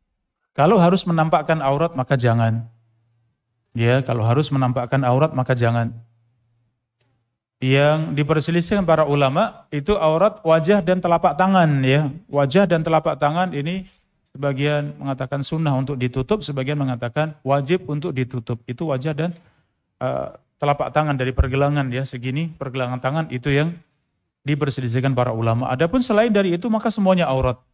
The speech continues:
Maka kalau tidak mendesak maka hukum asalnya itu aurat, maka tidak boleh ditampakkan. Dokter yang menyuntik, eh, dokternya laki-laki menyuntik wanita misalnya, bagaimana yang demikian? Kalau tidak ada dokter perempuan, ya hanya dibuka yang kebutuhannya,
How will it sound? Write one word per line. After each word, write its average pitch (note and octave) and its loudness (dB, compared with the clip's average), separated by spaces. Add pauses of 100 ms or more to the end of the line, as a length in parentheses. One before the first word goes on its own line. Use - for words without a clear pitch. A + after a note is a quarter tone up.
(600)
Maka D#3 -2
kalau E3 0
tidak A#3+ 4
mendesak F#3 2 (160)
maka C#3 -2
hukum C3 0
asalnya B2+ -6
itu A#2+ -6
aurat, A#2+ -2
maka A#2 -8
tidak A2+ -4
boleh D#3+ 2 (560)
ditampakkan. B2 2 (720)
Dokter D3 2
yang B2+ 2
menyuntik, C#3 0
eh, C3 0
dokternya D3+ -4
laki-laki F3 0
menyuntik E3 -2
wanita D#3+ 0
misalnya, C#3+ -4
bagaimana D#3+ 0
yang D#3 -2
demikian? D#3 -2 (320)
Kalau G#3+ 0
tidak G3 -2
ada F3 0
dokter F3 -2
perempuan, E3+ -2
ya B2 -10 (480)
hanya F#3 -6
dibuka E3+ -2
yang C#3+ -2
kebutuhannya, C#3+ -2